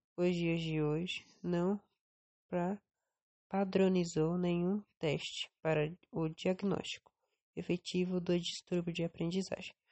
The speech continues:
Portanto, apesar das garantias impostas pela lei,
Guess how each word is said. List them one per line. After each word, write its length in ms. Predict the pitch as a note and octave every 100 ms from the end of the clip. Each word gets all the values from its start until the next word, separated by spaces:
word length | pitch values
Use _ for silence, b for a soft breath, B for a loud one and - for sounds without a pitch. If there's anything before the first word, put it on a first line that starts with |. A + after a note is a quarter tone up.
| B B B B _
Portanto, 560 | - F#3 - A3+ G#3 -
apesar 580 | F#3 - F3 F#3 G3 G#3
das 260 | F#3 F3 -
garantias 1400 | - E3+ E3+ F3 - _ _ _ _ _ - G#3 G3+ F#3
impostas 540 | E3+ E3+ E3 E3+ - -
pela 240 | E3 D#3 D3+
lei, 260 | F#3 F3+